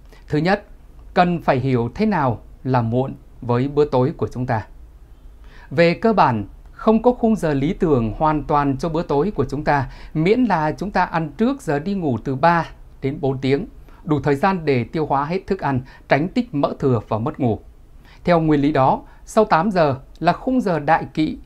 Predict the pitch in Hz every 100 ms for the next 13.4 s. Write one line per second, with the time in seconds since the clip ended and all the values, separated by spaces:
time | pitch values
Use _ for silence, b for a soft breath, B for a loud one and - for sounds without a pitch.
0 | - 185 139 123 131 123 113 135 - -
1 | - - - - - - b b - 123
2 | 151 151 127 - - - 180 190 - 151
3 | 147 196 202 156 113 - 190 160 131 131
4 | 151 175 147 131 135 120 120 175 156 117
5 | 117 127 117 - B B 147 143 135 220
6 | 220 190 139 104 - 170 247 - 131 120
7 | - 175 143 123 131 127 107 95 123 127
8 | 147 151 - - - - - B B 156
9 | 165 170 214 208 214 160 202 226 160 131
10 | - 190 - 247 247 180 117 - 143 131
11 | 139 131 110 - - - - 131 117 104
12 | 135 - B B 120 160 135 127 220 -
13 | - 139 220